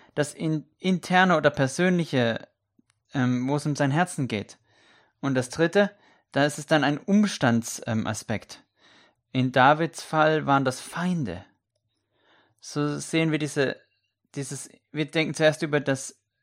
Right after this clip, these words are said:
Geistliche nach, mit, ähm, Bedrängnis bezüglich Gottes. "Wie lange, o Herr, wirst du mein, wirst du mich ganz vergessen?"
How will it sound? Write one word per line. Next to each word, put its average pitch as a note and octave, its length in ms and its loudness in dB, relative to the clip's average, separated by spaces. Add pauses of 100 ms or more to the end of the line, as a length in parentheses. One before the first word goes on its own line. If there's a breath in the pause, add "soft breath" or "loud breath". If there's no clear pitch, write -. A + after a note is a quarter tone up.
(140)
Geistliche C#3+ 540 0
nach, A2 340 -2 (960 soft breath)
mit, D3+ 460 -4 (180)
ähm, B2+ 680 2
Bedrängnis D#3+ 840 2
bezüglich D3+ 560 -2
Gottes. - 520 0 (960)
"Wie F3+ 220 2
lange, G3 360 4
o B2+ 100 2
Herr, G#2+ 260 0 (540 soft breath)
wirst E3+ 500 0
du G3 300 2
mein, E3 760 0
wirst E3 360 -4
du F#3 40 -2
mich F3 140 -2
ganz D#3+ 260 0
vergessen?" F3 500 -4